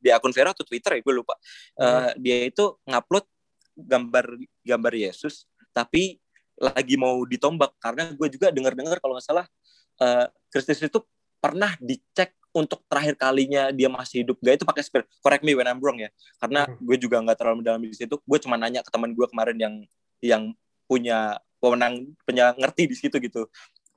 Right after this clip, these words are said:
Speaker 1: Itu sih kayak, itu bagus banget menurut gue, ng-, ngasih, ngasih, ngasih simbol-simbol kayak gitu yang sebenarnya secara tidak langsung itu bagus banget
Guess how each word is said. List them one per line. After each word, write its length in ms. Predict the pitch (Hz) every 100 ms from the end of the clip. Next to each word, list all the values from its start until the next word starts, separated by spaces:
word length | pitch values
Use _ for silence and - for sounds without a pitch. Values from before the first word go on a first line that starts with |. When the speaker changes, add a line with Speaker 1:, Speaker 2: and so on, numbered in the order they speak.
| _ - _ -
Speaker 1:
Itu 240 | - 127 131
sih 160 | 117
kayak, 320 | 110 107 104 - _ _ _ _ _ - _
itu 320 | 117 143 127
bagus 240 | 123 120
banget 320 | - 131 139 120
menurut 160 | 117
gue, 160 | 127 135 - _ _ _ _ 117
ng-, 80 | - -
ngasih, 480 | 117 117 120 117 123
ngasih, 300 | 120 127 123 123 123 -
ngasih 200 | 123 127
simbol-simbol 560 | - 131 131 - 127 123
kayak 320 | 117 117 117
gitu 240 | - 165 156 - - - 120
yang 240 | 120 117
sebenarnya 400 | 117 117 117 160
secara 240 | - 120
tidak 240 | 120 123 117
langsung 400 | 117 113 170 165 _ _ _ _
itu 400 | 127 180 180 - _ _ _ _ -
bagus 240 | - 120 -
banget 400 | 120 139 127